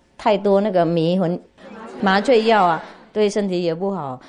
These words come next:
他的心脏也要观察等等，不能让他躺在那边太久昏迷啊等等哈，所以医生有时候很辛苦啊，所以我们偶尔来这边挂一点点，这边有什么关系嘛？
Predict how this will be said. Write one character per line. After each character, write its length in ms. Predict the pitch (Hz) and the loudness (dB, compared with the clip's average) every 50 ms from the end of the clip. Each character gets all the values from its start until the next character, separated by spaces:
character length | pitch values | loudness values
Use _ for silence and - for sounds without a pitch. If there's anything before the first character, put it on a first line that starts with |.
| - _ - | -20 _ -8
他 180 | - 185 190 | -2 0 2
的 100 | 196 185 | 2 2
心 260 | 170 - 226 208 208 | 0 -2 -6 -6 -2
脏 260 | - 214 190 180 170 139 | 0 0 0 0 0 -2
也 120 | 135 151 | 0 2
要 160 | 175 180 185 | 2 0 0
观 260 | 185 180 185 175 180 | 0 -2 -2 -2 -2
察 240 | - 160 151 123 139 | -6 -8 -10 -10 -8
等 180 | 151 151 160 170 | -8 -8 -8 -8
等， 220 | 165 151 151 156 175 | -8 -8 -8 -8 -4
不 100 | 214 240 | -4 -2
能 160 | 226 190 202 226 | -2 -2 -2 -2
让 180 | 226 214 208 | -2 -2 -2
他 120 | 208 196 196 | -2 -4 -4
躺 180 | - 147 147 175 | -4 -6 -6 -4
在 100 | 180 196 | -4 -2
那 60 | 196 196 | -2 -2
边 120 | 190 190 | -4 -4
太 220 | 190 208 190 170 | -2 -2 -2 -2
久 320 | 160 - - 135 135 151 156 | -4 -4 -6 -6 -6 -4 -4
昏 120 | 185 175 | -4 -4
迷 280 | 170 160 151 135 123 127 | -4 -4 -6 -6 -8 -10
啊 80 | 127 | -10
等 220 | 131 - 139 160 160 | -10 -8 -8 -6 -6
等 140 | 151 143 143 | -6 -6 -4
哈， 280 | 175 175 165 147 - - - - - _ | -2 -2 -2 -2 -4 -12 -20 -20 -20 _
所 140 | - - 233 | -6 -4 -2
以 40 | - | 0
医 80 | 240 220 | 0 0
生 220 | 233 240 233 220 | 0 0 0 2
有 120 | 190 180 | 0 0
时 80 | 185 202 | 2 2
候 60 | 196 | 0
很 80 | 180 175 | 0 0
辛 200 | - 202 196 190 | -2 -4 -4 -4
苦 140 | - 180 170 | -2 -2 -2
啊， 240 | 160 156 147 151 _ _ _ _ _ _ _ | 0 -2 -4 -6 _ _ _ _ _ _ _
所 180 | _ - 254 269 | _ 0 2 4
以 40 | 262 | 4
我 100 | 214 196 | 4 2
们 260 | 208 220 233 233 - _ _ _ - | 0 -2 -4 -4 -6 _ _ _ -4
偶 160 | - 175 196 | -2 2 2
尔 160 | 196 202 226 | 4 4 4
来 180 | 226 202 175 190 | 4 2 0 2
这 100 | 190 214 | 2 0
边 240 | 208 214 208 220 214 _ _ _ _ - | 0 0 -2 -2 -6 _ _ _ _ -8
挂 200 | - 226 233 233 | -2 2 2 2
一 60 | 240 | 2
点 200 | 240 190 175 175 | 4 2 2 2
点， 140 | 185 170 175 | 2 0 -2
这 80 | 180 202 | -2 -2
边 140 | 202 208 185 | -2 0 -2
有 100 | 165 170 | -2 -2
什 140 | 170 185 | -4 -4
么 100 | 160 147 | -6 -4
关 220 | 147 165 180 170 160 | -4 -2 -2 -4 -4
系 180 | - - 170 | -6 -6 -6
嘛？ 280 | 151 147 135 127 131 | -6 -6 -6 -8 -12